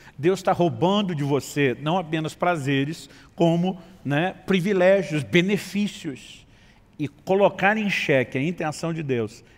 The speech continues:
é que leva o homem à decisão de então não respeitar aquilo que ele estabeleceu.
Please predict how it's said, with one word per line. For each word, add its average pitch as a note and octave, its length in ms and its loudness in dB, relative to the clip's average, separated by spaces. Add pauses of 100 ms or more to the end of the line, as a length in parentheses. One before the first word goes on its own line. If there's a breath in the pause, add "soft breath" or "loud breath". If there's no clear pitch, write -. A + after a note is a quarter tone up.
(120)
é C#3+ 80 -6
que - 120 -2
leva E3+ 320 2
o F#3 40 -4
homem C#3 220 -2
à C3 40 -4
decisão C3+ 600 -4 (220 loud breath)
de D3 120 -8
então C3+ 200 -4
não C#3 160 -2
respeitar D3+ 760 -4
aquilo C3+ 300 -6
que D3 100 -6
ele C3 80 -4
estabeleceu. C#3 580 -8